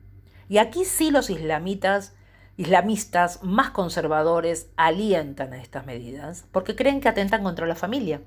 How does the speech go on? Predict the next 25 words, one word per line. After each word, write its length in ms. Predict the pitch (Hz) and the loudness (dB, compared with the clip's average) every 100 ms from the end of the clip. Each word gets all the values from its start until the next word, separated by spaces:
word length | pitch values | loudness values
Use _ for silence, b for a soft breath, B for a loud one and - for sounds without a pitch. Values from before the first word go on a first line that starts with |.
| - | -12
contra 320 | - 143 156 | -10 -4 0
los 160 | 165 165 | 0 2
valores 400 | 175 196 240 240 | 2 2 0 0
de 80 | 175 | -2
la 80 | |
sociedad. 600 | 160 - 165 185 190 175 - | -4 -8 -10 -4 -2 -2 -4
Oh, 240 | 180 180 | -6 -6
mi 160 | 160 - | -8 -12
Dios. 340 | - - - - - - b b b b b b b | -12 -12 -16 -20 -20 -20 b b b b b b b
Alegan 380 | 202 226 247 233 | 4 6 6 4
que 100 | 190 | -2
el 160 | 180 - | -4 0
texto 420 | 262 - 262 180 | -2 0 -4 -2
promueve 400 | 165 170 208 220 | -4 -2 0 2
la 160 | 175 | 2
homosexualidad 920 | 160 160 160 - 165 - 190 185 185 170 | 0 -2 -6 -4 -6 -2 2 4 4 2
solo 400 | - 370 403 - | 2 4 4 4
por 140 | 196 | 0
utilizar 540 | 170 175 165 160 247 | 0 -4 -6 2 4
el 180 | 254 190 | 4 2
término 600 | 208 220 247 240 247 - - | 2 2 0 -2 -2 -4 -10
orientación 1000 | - 175 175 175 180 180 180 190 240 254 | 0 2 2 -2 -4 0 0 0 0 0
sexual. 760 | 262 226 226 - 233 190 156 156 - - - b b b b b b | 0 -4 -4 0 4 4 2 -6 -16 -20 -20 b b b b b b
Y 140 | 233 | 2
dicen 640 | 240 330 - 131 139 165 | 4 4 2 -4 -6 -10